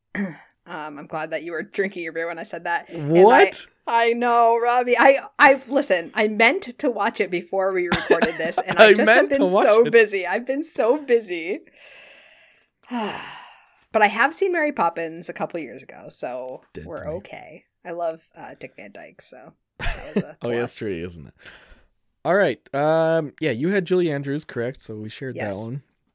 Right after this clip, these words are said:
Speaker 2: Uh, moving on to, I guess, my last one, 'cause we've shared two of 'em.
Speaker 1: Correct.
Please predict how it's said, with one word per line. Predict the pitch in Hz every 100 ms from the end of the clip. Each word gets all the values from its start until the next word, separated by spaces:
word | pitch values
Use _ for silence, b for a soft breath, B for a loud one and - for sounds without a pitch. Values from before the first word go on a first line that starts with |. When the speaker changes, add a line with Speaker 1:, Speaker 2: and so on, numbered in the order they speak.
| _ _ _ _ _ - -
Speaker 2:
Uh, | 156
moving | 180 180 180
on | 160
to, | 185 170 160
I | 151
guess, | 156 311 165
my | 120
last | 139 190 -
one, | 107 127 - _ -
'cause | 120
we've | 107 -
shared | 127 123
two | 131
of | 127
'em. | 120 - b b b
Speaker 1:
Correct. | - 156 - -